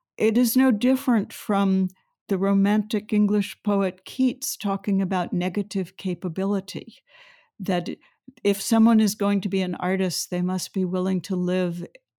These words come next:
without irritable reaching towards fact and reason, was Keats's phrasing of it.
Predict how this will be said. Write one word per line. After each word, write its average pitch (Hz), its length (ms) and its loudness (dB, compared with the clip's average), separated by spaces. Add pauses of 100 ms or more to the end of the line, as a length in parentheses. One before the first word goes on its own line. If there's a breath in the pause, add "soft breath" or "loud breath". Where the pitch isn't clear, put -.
(400)
without 214 560 2 (120)
irritable 208 680 2
reaching 185 680 -4
towards 170 420 -6
fact - 500 -8
and 190 220 -6
reason, 185 680 -6 (600 loud breath)
was 170 380 -4
Keats's - 520 -6
phrasing 170 680 -4
of 180 160 -4
it. - 300 -10